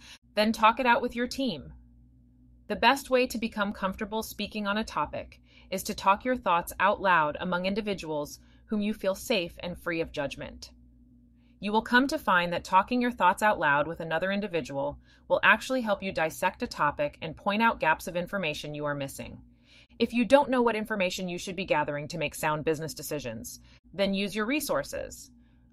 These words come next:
There are so many resources available regarding what data to consider when managing a school nutrition program. My personal favorite, the Institute of Child Nutrition has amazing resources on financial management. If you made a poor financial decision with the best of intentions,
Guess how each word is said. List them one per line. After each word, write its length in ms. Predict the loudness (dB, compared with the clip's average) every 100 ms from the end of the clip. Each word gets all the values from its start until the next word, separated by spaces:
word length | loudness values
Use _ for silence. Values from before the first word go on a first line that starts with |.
| -2
There 140 | 2 2
are 60 |
so 380 | 2 2 4 4
many 240 | 4 0
resources 580 | 0 -2 -2 -2 -2 -4
available 560 | -2 2 2 2 -2 -2
regarding 460 | 0 2 2 2
what 180 | 0 -2
data 280 | -2 0 -2
to 140 | -4
consider 540 | -8 -10 -4 0 2 2
when 160 | 0
managing 400 | -2 -4 -4 -6
a 60 | -6
school 260 | -6 -6 -4
nutrition 420 | -4 -6 -6 -6
program. 560 | -4 -4 -6 -10 -12 -16 -20 -20 -20 -20 -16 0
My 200 | 2 4
personal 460 | 2 2 0 -4
favorite, 520 | 2 2 4 2 2 -4 -20 -20 -8
the 100 | -6
Institute 640 | -2 0 0 -2 -4 -4 -2
of 160 | -6
Child 340 | 0 2 2 2
Nutrition 460 | -2 -4 -4 -4
has 200 | -4 -4 -2
amazing 580 | -4 -4 -4 -4 -6
resources 600 | -4 -6 -4 -4 -4 -6 -6
on 100 | -4
financial 460 | -4 -4 -6 -6
management. 600 | -6 -6 -6 -10 -12 -12 -14 -20 -10
If 160 | -8 -2
you 120 | 2
made 160 | 4 4
a 60 |
poor 280 | 4 2 2
financial 460 | 6 6 6 2 0
decision 500 | -2 0 -2 -2 -4
with 140 | -4
the 80 | -2
best 320 | 0 0 0
of 100 | -4
intentions, 760 | -4 -4 -8 -8 -8 -8 -10